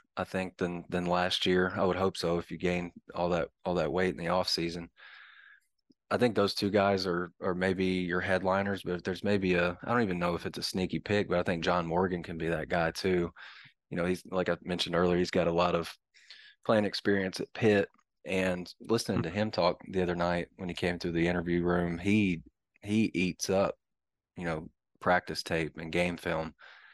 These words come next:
Speaker 1: and that kind of thing, to the point that, you know, <laughs> Ethan wrote that he wants to be, like, a sportscaster <laughs> after he's done playing ball,
Speaker 2: Yeah.
Speaker 1: um, just because he pays such, you know,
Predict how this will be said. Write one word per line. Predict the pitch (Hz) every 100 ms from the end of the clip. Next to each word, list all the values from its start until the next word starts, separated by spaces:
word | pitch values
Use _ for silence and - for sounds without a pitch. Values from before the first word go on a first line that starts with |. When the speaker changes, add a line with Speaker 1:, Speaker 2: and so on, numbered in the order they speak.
| - _ -
Speaker 1:
and | 90
that | 92 -
kind | 92 85
of | -
thing, | 87 82 85 -
to |
the | 90
point | 90 95 90 -
that, | 85 -
you | 90
know, | - -
<laughs> |
Ethan | 92 101 98
wrote | 87 87 87
that | 87
he | 87
wants | 87 -
to | 82
be, | 85
like, | 80
a |
sportscaster | - - 95 92 - 82 - 85 -
<laughs> |
after | - -
he's | 85 -
done | 90 82
playing | 92 85 80
ball, | 87 90 85 - - - - -
Speaker 2:
Yeah. | 113 87
Speaker 1:
um, | 82 - -
just | 98 92
because | 95 95
he | 90
pays | 85 98 90 -
such, | 90 85 - - _ - - _ - - _ _ _ -
you | 95
know, | 85 80